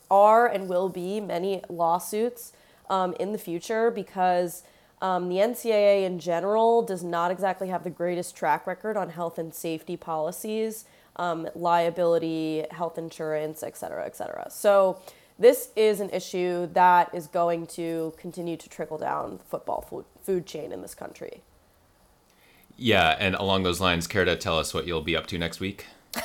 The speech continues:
Speaker 1: <laughs> Yes, so next week I, um, we, I will be covering a lawsuit, a wrongful death lawsuit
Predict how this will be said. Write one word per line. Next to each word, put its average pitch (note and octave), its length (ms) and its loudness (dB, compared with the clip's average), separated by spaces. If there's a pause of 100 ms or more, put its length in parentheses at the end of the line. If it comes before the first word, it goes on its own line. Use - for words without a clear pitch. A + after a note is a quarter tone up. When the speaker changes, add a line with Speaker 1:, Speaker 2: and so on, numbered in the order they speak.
(120)
Speaker 1:
<laughs> D#4 140 8 (320)
Yes, A#3 380 4
so A#3 300 8
next G#3+ 300 0
week A3 300 0
I, G3 500 6
um, F#3 720 4
we, F#3+ 300 0
I F#3 160 6
will F#3+ 100 0
be F3+ 120 -6
covering F#3 800 0
a F3 380 2
lawsuit, E3+ 880 0
a E3 220 0
wrongful E3 380 -4
death D#3+ 240 -6
lawsuit D#3+ 480 -6